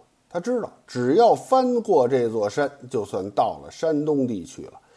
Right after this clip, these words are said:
张善相的接应部队就在山那边，过了山，自己就是，自己就算是龙归大海，虎入深山，一切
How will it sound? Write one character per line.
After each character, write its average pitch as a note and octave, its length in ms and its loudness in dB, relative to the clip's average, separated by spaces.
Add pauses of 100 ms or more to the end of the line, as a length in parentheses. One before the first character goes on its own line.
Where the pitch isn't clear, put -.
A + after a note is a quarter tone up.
(320)
张 A3 300 4
善 F3+ 260 2
相 D3+ 300 0
的 A#2+ 120 2
接 G3 380 0
应 C#3 240 0
部 C3+ 200 -2
队 B2 200 0 (120)
就 A2 300 0
在 C#2 180 -16
山 C#3+ 300 -4
那 D#3+ 120 0
边， F2+ 160 -14 (440)
过 F#3+ 280 8
了 C#3 120 6
山， F3+ 320 2
自 C3+ 220 -2
己 F#2+ 240 -10
就 G#2+ 180 -4
是， F#2 260 -10 (1700)
自 D#3 200 -2
己 A#2+ 260 -2
就 B2 240 -6
算 G#2 260 -2
是 F2+ 160 -12
龙 D#3 360 0
归 A#3+ 240 -2
大 E3 320 0
海， A#2 400 -4
虎 E2+ 480 -10
入 D3+ 260 -2
深 F#3+ 320 0
山， F3+ 180 -2 (160)
一 C3 180 -6
切 - 240 -4